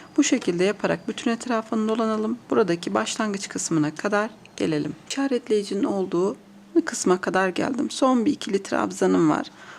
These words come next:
Onun üzerine de birer tane sık iğnemi yapıyorum. Şimdi modelimiz artık bir, iki, üç ve bu sık iğne sırası da dört. Bu dört sıranın tekrarından oluşuyor,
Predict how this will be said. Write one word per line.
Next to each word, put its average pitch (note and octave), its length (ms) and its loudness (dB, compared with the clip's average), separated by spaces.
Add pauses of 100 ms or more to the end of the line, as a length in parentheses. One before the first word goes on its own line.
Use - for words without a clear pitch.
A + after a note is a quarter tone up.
(180)
Onun A#3 260 4
üzerine F#3 500 4
de A#3 220 2 (460)
birer - 320 0
tane F3 280 2
sık - 360 -4
iğnemi D#3+ 300 6
yapıyorum. D#3+ 540 0 (1160)
Şimdi A#3+ 220 4
modelimiz A#3+ 720 4
artık - 500 -2 (800)
bir, A3+ 360 0 (400)
iki, G#3 480 -4 (140)
üç - 480 0 (140)
ve G3 160 2
bu G#3 40 -2
sık - 300 -4
iğne G3+ 140 2
sırası F#3 340 -4
da G3+ 180 4
dört. - 300 -2 (360)
Bu A3+ 200 4
dört C4+ 280 6
sıranın G3 420 4
tekrarından F3 920 2
oluşuyor, - 640 -6